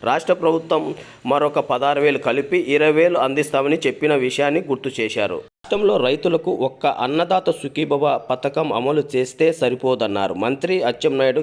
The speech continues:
గత ఐదేళ్ల అన్నదాతలకు రైతు భరోసా తప్ప వ్యవసాయ శాఖలో ఏ ఒక్క ర-, కార్యక్రమం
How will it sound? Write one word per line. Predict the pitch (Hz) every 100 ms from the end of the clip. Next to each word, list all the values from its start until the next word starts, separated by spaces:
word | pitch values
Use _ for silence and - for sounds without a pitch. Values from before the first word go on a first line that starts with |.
| 120
గత | 117 120 113
ఐదేళ్ల | 123 156 175 175 - - - - -
అన్నదాతలకు | 123 160 175 190 165 147 - 160 190 135
రైతు | 156 208 - 120
భరోసా | 131 156 165 151
తప్ప | 139 - 156 95 120
వ్యవసాయ | 143 165 185 180
శాఖలో | 139 139 151 147 120
ఏ | 156 165 143
ఒక్క | - 165 139
ర-, | -
కార్యక్రమం | 135 156 - 147 151